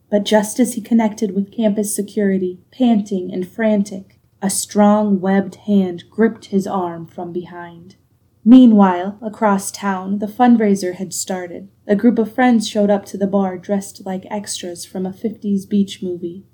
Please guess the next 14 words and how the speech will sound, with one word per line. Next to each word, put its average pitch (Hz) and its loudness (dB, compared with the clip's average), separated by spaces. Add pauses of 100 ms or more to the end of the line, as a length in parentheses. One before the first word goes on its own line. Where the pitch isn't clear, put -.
wearing 190 0
modest 196 -6
bathing 196 0
suits - -6
beneath 185 -10
their 180 -6
parkas, 185 -12 (120)
opting 208 2
for 202 -2
thick 269 -2
snow 240 0
boots - -8
over 180 -6
sandals. 180 -12